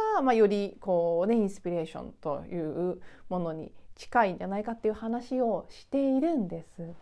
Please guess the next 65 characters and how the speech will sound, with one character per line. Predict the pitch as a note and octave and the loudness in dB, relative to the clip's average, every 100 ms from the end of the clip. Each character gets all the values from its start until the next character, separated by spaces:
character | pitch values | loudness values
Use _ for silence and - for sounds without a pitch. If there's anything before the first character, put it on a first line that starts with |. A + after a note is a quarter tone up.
| - | -4
が、 | C4+ B3 - - - - - - - - _ - - - | -2 -2 -8 -18 -20 -20 -20 -18 -20 -20 _ -20 -20 -6
た | F4+ | -2
だ、 | D#4 C4+ G3+ - - - - G3+ | 2 2 0 -6 -18 -18 -10 0
だ | C#4+ | 0
か | - A4 | 2 2
ら | D#4 | 0
と | C4 G3+ | 0 0
い | F#3 | 0
っ | |
て、 | F3+ - - D4+ A3+ - - - - | -6 -18 -4 -2 -2 -8 -18 -20 0
誰 | C4 A#3 | 2 2
か | G3+ | 2
の | F3+ | -6
顔 | F3+ F#3+ F#3 | -2 -2 -2
が | F#3+ | -2
パ | D#4 | -2
ッ | - | 0
と | F#3 | -2
浮 | G3 | -2
か | G#3 G3+ | -4 -4
ん | G3+ | -4
で、 | G3 - - - | -4 -6 -12 -4
あ | G3+ | -2
っ | - - - | -2 -4 -6
て | - - | -6 -4
思 | G#3 G#3+ | -2 -2
っ | G#3+ | -2
て | - F#3+ F#3+ | -4 -4 -4
即 | - - D4 - A3 | -10 -2 0 2 2
連 | F#3+ F#3+ | 2 -2
絡 | G3+ - | -6 -8
す | - | -8
る | G3+ | -8
っ | |
て | G3+ - | -8 -10
い | D#3+ | -8
う | E3 | -8
の | E3+ | -8
が | G#3 G3+ - - - | -8 -8 -10 -14 -6
間 | G#3+ A3+ - C4 D4+ A#3+ | -4 -4 -2 -2 0 0
違 | F#3+ | 0
い | |
だ | C4 | 0
と | D#4 A#3+ | 2 2
い | A3 | 4
う | G#3 | 2
こ | B3+ | 0
と | B3 G#3+ | 2 2
に | B3+ | 4
は | G3 | 2
な | F#3 F#3 | 2 4
ら | F#3+ | 4
な | E3+ | 4
い | G3+ | 2
っ | |
て | - D#3+ | 4 4
い | |
う | |
こ | E3 | 4
と | D#3+ | 2
で | D#3 | -2
す。 | - | 0
私 | F3+ F3+ E3+ | 0 0 -2
が | E3 D#3 - - | -2 -2 -6 -6
今 | F#3+ D3 - | -4 -2 -4